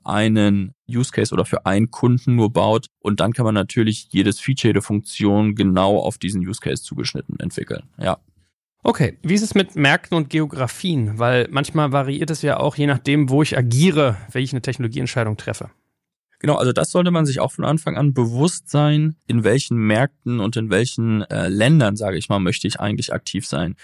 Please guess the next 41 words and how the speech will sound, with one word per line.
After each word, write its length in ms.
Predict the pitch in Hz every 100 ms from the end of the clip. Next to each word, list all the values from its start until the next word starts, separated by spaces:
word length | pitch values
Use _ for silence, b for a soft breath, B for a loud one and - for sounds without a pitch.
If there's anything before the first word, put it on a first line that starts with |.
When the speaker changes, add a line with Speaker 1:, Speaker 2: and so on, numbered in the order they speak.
| B B B -
Speaker 1:
Das 180 | 107
hat 160 | 135 139 -
sehr, 260 | 123 127
sehr 160 | 151 127
viele 320 | - 131 98
Einflüsse. 460 | 110 131 - 87 -
Fangen 180 | 117
wir 80 | 127
mal 140 | 120 113
vielleicht 280 | 110 113
mit 140 | - 101
dem 120 | 92
Technischen 500 | - 160 139 127 104
an. 340 | - 117 147 165 B B _
Wenn 180 | 98 117
ich 240 | 123 -
meine 200 | - 101
Cloud-Anwendung 720 | - 113 139 123 117 113 117
nur 140 | 127 135
in 60 |
Europa 360 | 98 123 139 131
deploye, 540 | 107 - 87 98 139
aber 180 | 110 110
meine 220 | 101 104
Kunden 280 | - 143 120
hauptsächlich 440 | 117 - 117 117
in 80 | 113
den 80 | 95
U 40 |
S 120 | 101 -
A 320 | 113 139 131
oder 280 | 101 98 95
in 160 | 92 92
Australien 560 | - - 98 139 117
sitzen, 440 | 101 98 - 139 156 - -
dann 240 | 95 104
hat 140 | 127
man 140 | 120 110
technisch 400 | 147 147 147 127
immer 220 | 131 123
noch 240 | 117 110